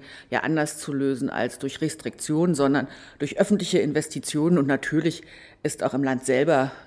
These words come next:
sind Verbesserungen notwendig, aber die weiteren Restriktionen werden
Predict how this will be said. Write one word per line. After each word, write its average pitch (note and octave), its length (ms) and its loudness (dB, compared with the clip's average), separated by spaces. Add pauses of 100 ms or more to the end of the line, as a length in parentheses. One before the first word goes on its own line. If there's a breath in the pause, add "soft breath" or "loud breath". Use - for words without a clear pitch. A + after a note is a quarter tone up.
sind C3+ 160 -6
Verbesserungen C3 640 -2
notwendig, D3+ 640 -2
aber B2+ 240 2 (580 loud breath)
die C3 380 0
weiteren C3+ 540 0
Restriktionen C#3 920 -2 (240 loud breath)
werden C3 380 2